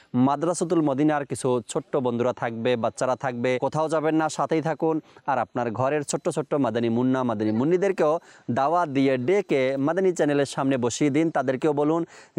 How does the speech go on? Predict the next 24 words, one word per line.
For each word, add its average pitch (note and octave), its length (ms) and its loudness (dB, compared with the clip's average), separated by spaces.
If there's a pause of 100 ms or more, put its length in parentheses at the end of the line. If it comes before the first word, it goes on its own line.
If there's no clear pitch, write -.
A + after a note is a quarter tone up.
জ্ঞানের G3 420 2
আসর F3+ 300 0
প্রোগ্রাম C#3+ 400 -2
শুরু C3 260 0
হয়ে A2 200 -2
গেছে। G#2+ 320 -2
আলহামদুলিল্লাহ D#3+ 540 0
রাব্বিল C#3+ 220 0
আলামিন, D3 360 0 (280)
এই F3 180 2
অনুষ্ঠানের G#3 540 0
মাধ্যমে F3 380 0
আপনার D3 220 -2
সন্তান D#3 560 -2 (280)
অনেক F3+ 420 0
জ্ঞান D3+ 340 0
অর্জন D3 320 0
করতে D3 240 -2
পারবে, D3 400 0
অনেক F#3 260 0 (100)
তথ্য F3+ 420 0
জানতে D3+ 320 -2
পারবে E3 400 0 (220)
এবং F#3+ 300 0